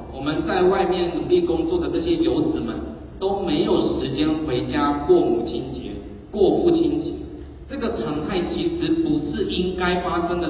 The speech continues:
常态。所以董事长说一件很重要的事情，我们应该要为了所爱的家人努力，对吗？我们应该要告诉自己一件事情，其实我们遇到了爱多美，我们有机会翻转我们的人生欸。我们有机会在爱多美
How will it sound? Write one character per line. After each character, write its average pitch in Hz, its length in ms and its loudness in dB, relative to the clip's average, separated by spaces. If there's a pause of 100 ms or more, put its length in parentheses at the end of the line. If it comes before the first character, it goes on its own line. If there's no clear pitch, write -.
常 - 280 -6
态。 - 360 -10 (380)
所 294 120 0
以 302 120 4
董 - 140 2
事 - 60 0
长 - 240 0
说 220 160 0
一 226 100 2
件 208 140 -2
很 190 200 -2
重 196 120 -2
要 196 80 -2
的 175 160 0
事 190 100 2
情， - 200 -2 (320)
我 175 120 6
们 170 220 4
应 - 160 -4
该 262 200 -2
要 254 220 2
为 247 80 2
了 - 360 2
所 - 160 0
爱 - 140 0
的 180 180 2
家 202 160 2
人 156 260 2
努 - 160 0
力， - 160 4
对 170 140 4
吗？ - 300 0 (600)
我 185 60 -4
们 240 160 0
应 311 160 6
该 294 100 4
要 294 140 4
告 302 160 0
诉 285 140 4
自 285 100 2
己 - 100 4
一 - 20 -2
件 - 160 0
事 294 120 4
情， - 220 0
其 - 140 -2
实 294 120 2
我 302 120 6
们 233 120 2
遇 277 120 0
到 277 120 0
了 254 100 2
爱 247 120 0
多 247 120 0
美， 226 160 0 (100)
我 - 80 6
们 - 140 6
有 330 200 4
机 285 200 2
会 311 200 4
翻 - 320 0
转 - 220 0
我 - 60 -2
们 - 80 -4
的 131 80 -2
人 120 300 0
生 147 160 -2
欸。 143 120 -4 (560)
我 214 80 -6
们 302 140 6
有 - 160 4
机 - 200 2
会 302 160 6
在 302 100 2
爱 302 160 4
多 294 140 2
美 - 100 -2